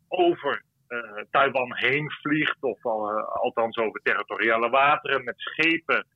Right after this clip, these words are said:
speldenprikken uitdeelt door in territoriale wateren te komen enzovoort. En, ehm, eh, nou, de Amerikanen nemen daar heftig stelling tegen.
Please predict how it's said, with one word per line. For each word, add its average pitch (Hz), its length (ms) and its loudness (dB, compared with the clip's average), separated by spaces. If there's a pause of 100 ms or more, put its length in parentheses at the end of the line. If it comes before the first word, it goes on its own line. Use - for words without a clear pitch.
(120)
speldenprikken 156 920 0
uitdeelt 131 1120 2
door 113 340 2
in 117 180 -4
territoriale 110 720 2
wateren 135 480 2 (200)
te - 160 -6
komen 135 480 0
enzovoort. 135 640 -2 (640)
En, 127 380 2 (160)
ehm, 117 360 2 (960)
eh, - 160 -6
nou, 113 180 0
de 113 80 2
Amerikanen 143 800 4
nemen 135 280 0
daar 123 260 0
heftig - 420 -2
stelling 147 440 -2
tegen. 175 480 -4